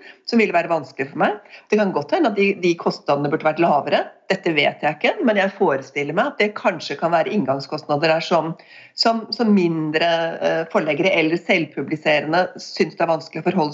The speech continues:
seg til. Det er jo noen ting som, som er interessant i den sammenhengen her, hvis man skal tilrettelegge for en veldig, veldig stor bredde av mindre forlag, mellomstore forlag, store forlag og selvpubliserende mennesker.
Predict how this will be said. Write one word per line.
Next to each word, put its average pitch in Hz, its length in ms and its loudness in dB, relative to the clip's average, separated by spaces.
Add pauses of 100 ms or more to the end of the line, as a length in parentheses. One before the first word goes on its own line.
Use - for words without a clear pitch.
seg 165 160 -2
til. 403 160 0 (400)
Det 233 80 0
er 208 160 2
jo 208 80 2
noen 147 400 0
ting 190 240 2
som, 208 240 -2
som 214 240 2
er 156 160 2
interessant 165 640 -6
i 185 80 2
den 170 160 0
sammenhengen 156 400 0
her, 240 160 2
hvis 196 160 -2
man 185 80 -8
skal 180 240 0
tilrettelegge 165 560 0
for 180 160 4 (640)
en 208 160 6
veldig, 165 240 -2
veldig 160 300 -4
stor 170 260 0
bredde 165 320 2
av 156 380 0 (320)
mindre 156 380 0
forlag, 214 320 2
mellomstore 156 480 0
forlag, 185 320 2
store 139 320 0
forlag 196 400 2
og 190 320 0
selvpubliserende 139 1120 0
mennesker. 147 720 -4